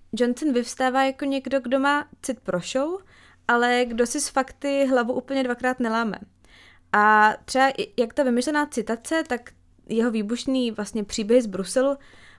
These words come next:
podle mě tak trochu vypovídají o jeho charakteru a o vztahu k pravdě, jaký, jaký on má vztah k pravdě, eh, k tomu, jestli je potřeba být v uvozovkách poctivej i v, i v těch malých věcech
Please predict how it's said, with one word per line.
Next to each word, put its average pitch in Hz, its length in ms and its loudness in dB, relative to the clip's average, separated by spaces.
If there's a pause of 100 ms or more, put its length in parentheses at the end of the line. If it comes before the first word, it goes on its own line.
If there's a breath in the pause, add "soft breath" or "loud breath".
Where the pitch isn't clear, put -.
podle 262 180 4
mě 302 140 0
tak - 220 -2
trochu 277 300 -2
vypovídají 254 640 0
o - 100 -2
jeho 240 180 0
charakteru 226 600 -4 (280)
a 202 520 0
o - 80 0
vztahu 269 340 2
k 262 40 -10
pravdě, 208 540 -6
jaký, 233 200 -4 (160)
jaký 220 200 -6
on 220 80 -4
má 240 100 -2
vztah 233 260 -6
k - 120 -20
pravdě, 220 440 -2 (640 loud breath)
eh, 196 420 2
k - 80 -16
tomu, 240 280 2
jestli 240 320 -2
je 226 60 -2
potřeba 220 500 -4
být 208 440 -4
v - 160 -20
uvozovkách 208 640 -6
poctivej 220 760 -4
i 202 80 -4
v, - 120 -12
i 233 40 -8
v 220 80 -12
těch 220 160 -4
malých 214 260 -2
věcech 220 380 -4